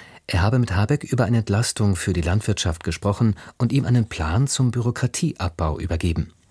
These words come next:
Der Grünen-Politiker kam zu einer Konferenz über den Strukturwandel in die Lausitz. Bauern protestierten am Morgen in Cottbus auch mit Traktoren gegen die Politik der Ampelregierung und gegen die vorgesehene Streichung der Agrardieselvergünstigung.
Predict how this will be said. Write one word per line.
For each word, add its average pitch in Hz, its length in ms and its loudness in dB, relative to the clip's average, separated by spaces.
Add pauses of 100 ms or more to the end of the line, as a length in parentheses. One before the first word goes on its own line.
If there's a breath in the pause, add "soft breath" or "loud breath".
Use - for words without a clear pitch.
(460 loud breath)
Der 62 100 -4
Grünen-Politiker 139 840 2
kam 117 260 2
zu - 140 -2
einer 101 160 0
Konferenz 104 600 0
über 104 120 -2
den 101 140 2
Strukturwandel 82 880 0
in 82 100 -4
die 82 120 -2
Lausitz. - 580 -2 (460)
Bauern 92 340 2
protestierten 120 580 0
am 87 140 2
Morgen 101 240 4
in 85 100 0
Cottbus - 580 -2
auch 98 260 0
mit 107 120 0
Traktoren 104 640 2
gegen 85 260 -2
die 85 100 -2
Politik 87 520 -2
der - 140 -2
Ampelregierung 104 720 2 (340 loud breath)
und 143 300 0
gegen 127 180 2
die 120 160 2
vorgesehene 107 720 2
Streichung 95 600 0
der 101 200 0
Agrardieselvergünstigung. 82 1400 -2